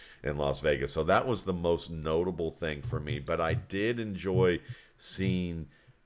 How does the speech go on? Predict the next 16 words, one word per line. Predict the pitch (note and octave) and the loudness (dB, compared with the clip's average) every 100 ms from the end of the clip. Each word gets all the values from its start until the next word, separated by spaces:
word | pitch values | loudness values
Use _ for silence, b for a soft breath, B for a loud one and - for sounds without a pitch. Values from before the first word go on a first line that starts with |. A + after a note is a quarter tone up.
| _ | _
um, | - D2+ D2 C#2+ C#2+ _ | -6 -6 -4 -8 -10 _
the | D2 D2 E2+ D#2+ D2+ | -12 0 4 4 4
use | D2 E2 G#2 B2+ | 0 0 0 0
of | F2+ D2 | -2 -6
John, | - E2 D#2 D#2 | -4 0 0 -2
uh, | - D2 C#2+ | -2 -2 -2
Marquise | C2+ D#2+ E2 - C#2+ - | -2 0 0 -2 -10 -8
Brown. | - E2+ F2 G2 G#2+ | -4 -2 0 -2 -2
I | D#2 C#2+ | -4 -4
felt | D2+ D2+ C#2+ | -2 -2 -2
like | C#2+ C#2 | -4 -4
that | C#2+ C2+ | -6 -6
they | D2 C#2+ | -4 -4
were | C#2 C#2+ | -2 0
able | D2+ D#2+ F2 | 0 0 0
to, | D2+ C#2+ | 2 0